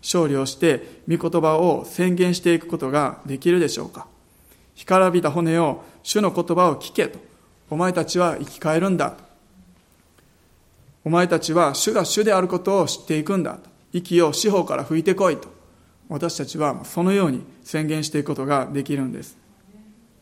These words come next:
この世界を作った方、この世界に命を与えてくださった方がおられて、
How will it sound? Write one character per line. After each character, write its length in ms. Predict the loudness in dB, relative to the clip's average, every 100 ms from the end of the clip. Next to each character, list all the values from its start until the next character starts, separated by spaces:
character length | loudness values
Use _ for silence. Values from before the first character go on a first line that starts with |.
| _ _ _ _ _ _ _ _ _ _ _ _ _ _ _ _ _ _ _ _ _ -8
こ 120 | -4
の 80 | 0
世 140 | 2
界 220 | 4 6
を 120 | 4 0
作 220 | -4 -4
っ 20 |
た 140 | -4 -8
方、 340 | -8 -10 -14 _ _ _ _ -6
こ 120 | 0
の 80 | 0
世 140 | 2
界 240 | 4 4 4
に 300 | 0 0 0
命 380 | 0 0 2 2
を 320 | 2 -4 -10
与 200 | -4 2 2
え 40 |
て 80 | 2
く 80 | 2
だ 100 | 2
さ 120 | 0
っ 40 |
た 100 | -2
方 240 | -6 -4 0
が 320 | 0 0 -6 -20 _ -4
お 80 | 0
ら 100 | 0
れ 120 | 0
て、 320 | -4 -4